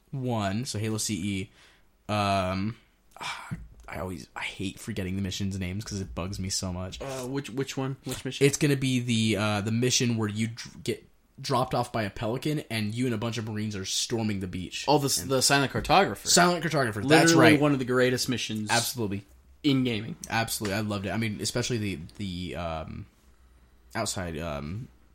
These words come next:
Speaker 1: feeling, you know, where you're, like, on that beach.
Speaker 2: Oh my God, the, you know,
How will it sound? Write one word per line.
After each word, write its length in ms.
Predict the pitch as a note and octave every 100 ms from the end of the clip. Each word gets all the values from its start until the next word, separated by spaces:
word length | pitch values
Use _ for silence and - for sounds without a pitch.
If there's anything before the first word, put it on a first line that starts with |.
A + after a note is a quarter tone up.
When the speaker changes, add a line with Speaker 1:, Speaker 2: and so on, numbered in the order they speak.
| _ -
Speaker 1:
feeling, 360 | A#2 F#2 F2
you 60 | G2
know, 140 | F#2+
where 120 | F#2+ F#2+
you're, 80 | F2
like, 100 | G2
on 80 |
that 180 | F#2+ C2+
beach. 540 | G2+ F#2+ F#2+ - - - -
Speaker 2:
Oh 200 | A#2+ C3+
my 120 | B2
God, 320 | A2 A#2+ A#2 A2+
the, 280 | A#2 A#2 -
you 180 | B2+ C3
know, 220 | A#2+ A#2+